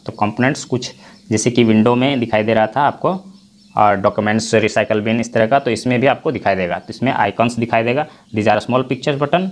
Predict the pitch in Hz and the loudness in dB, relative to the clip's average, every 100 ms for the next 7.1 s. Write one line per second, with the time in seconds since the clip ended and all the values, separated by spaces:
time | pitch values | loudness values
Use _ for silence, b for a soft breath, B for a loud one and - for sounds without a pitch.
0 | - - 113 117 113 120 127 117 120 127 | -10 -10 -4 -4 -2 -2 -2 -2 -2 0
1 | 123 117 117 113 113 131 143 110 110 113 | 0 0 0 -2 -2 -4 -4 -4 -4 0
2 | 110 110 113 110 104 110 117 147 120 170 | 0 2 0 -2 0 0 2 2 2 0
3 | B B B 101 101 127 120 123 123 120 | B B B -2 0 -2 0 0 2 0
4 | 139 160 180 - 131 - 120 113 120 120 | -2 -2 -6 -8 -6 -2 0 0 0 0
5 | 104 113 117 107 107 101 98 113 127 147 | 0 -2 -2 0 0 0 -2 0 0 0
6 | - B B - 104 98 - - 127 107 | -6 B B 2 2 2 -4 -2 2 2